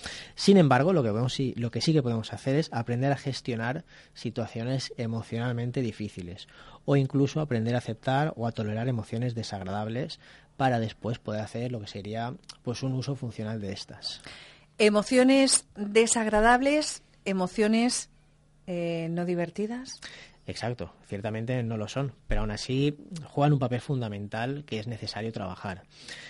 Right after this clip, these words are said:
Speaker 1: Entonces, eh, en el sentido de, de las emociones, eh, podríamos decir desagradables, me gusta decir más que negativas,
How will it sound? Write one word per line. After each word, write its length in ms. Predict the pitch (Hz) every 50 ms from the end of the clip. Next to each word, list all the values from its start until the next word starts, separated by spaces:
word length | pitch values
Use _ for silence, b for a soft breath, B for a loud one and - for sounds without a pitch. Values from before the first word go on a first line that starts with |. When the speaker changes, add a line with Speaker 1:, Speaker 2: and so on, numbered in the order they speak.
| B B B
Speaker 1:
Entonces, 460 | - 98 117 120 - 139 131 - -
eh, 300 | - 113 107 110 107 104 95 - _ _ _ _ _
en 120 | - 120 113
el 60 | 113
sentido 400 | - 120 107 - 131 143 151 151
de, 220 | 151 147 143 139
de 60 | 131 127
las 140 | 123 123 -
emociones, 560 | 127 123 120 - - 131 127 123 123 - -
eh, 140 | 117 110 104
podríamos 320 | - 113 117 117 117 107
decir 440 | 107 - - 120 113 110 110 104 - -
desagradables, 720 | - 120 113 - - 110 104 107 110 123 131 139 135 139 127
me 60 | 110
gusta 220 | 110 113 - - 113
decir 200 | - - 113 113
más 180 | 113 110 -
que 100 | - 113
negativas, 560 | 110 110 110 110 - 135 131 131 160 160 -